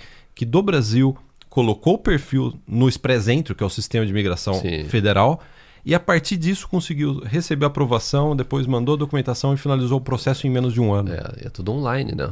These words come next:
Speaker 2: O negócio do Express, o legal do Express Entry é que ele é, ele é tudo online. É, e, e o Canadá, ele quer expandir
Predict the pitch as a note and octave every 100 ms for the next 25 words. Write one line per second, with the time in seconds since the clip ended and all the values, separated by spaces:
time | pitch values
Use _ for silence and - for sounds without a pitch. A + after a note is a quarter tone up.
0 | F2 - A#1+ C#2+ D2 D2 - D#2 D2+ C2
1 | F2+ - A#2+ D3+ - - G2+ G#2 G2+ F#2
2 | E2 - E2+ F2 G2 B2 A3+ D#3 A#2+ E2+
3 | - - - - - - F2 F2 E2+ -
4 | G2+ G2 G2 D2+ - - - G2 F2+ A2+
5 | A2 F#2+ F2 A2+ - - G#2+ - - D3+
6 | G#2 F#2 F2